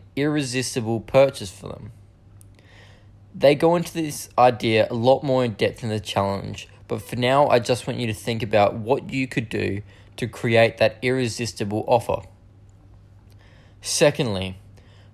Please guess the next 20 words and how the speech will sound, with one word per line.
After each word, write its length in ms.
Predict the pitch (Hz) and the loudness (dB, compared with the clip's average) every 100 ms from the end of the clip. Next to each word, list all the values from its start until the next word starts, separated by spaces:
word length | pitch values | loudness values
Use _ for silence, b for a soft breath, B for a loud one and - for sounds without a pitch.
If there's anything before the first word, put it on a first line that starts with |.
| b | b
people 460 | - 185 185 185 190 | -2 2 2 2 -2
enjoy 560 | 156 156 139 127 120 117 | 0 -2 0 2 2 2
discounts. 880 | - 147 - 120 85 - - - - - - - - - - b b b b b | -2 -4 -4 -6 -8 -10 -18 -20 -20 -20 -20 -20 -20 -20 -20 b b b b b
A 60 | - | -4
study 680 | - - 151 156 147 202 - - - | -4 2 6 6 4 -2 -8 -20 -10
found 300 | - 127 127 | -2 0 0
that 180 | 117 | -2
people 340 | - 185 170 175 | -4 -4 0 2
were 120 | 165 | 2
more 380 | 143 131 147 165 | 2 2 2 2
likely 400 | 160 151 - 151 | 0 -2 -4 -4
to 80 | 135 | -4
purchase 460 | - 117 117 - | 0 0 0 -4
a 80 | 120 | -6
product 640 | - - 104 95 95 - - b b b - | -6 0 0 0 -4 -6 -20 b b b -4
that 240 | 120 - | -4 -4
came 420 | - - 147 165 | -6 -2 0 0
with 120 | 170 143 | -2 -2
a 60 | |
discount 640 | 123 139 131 - 95 95 | -4 -4 -4 -4 -4 -6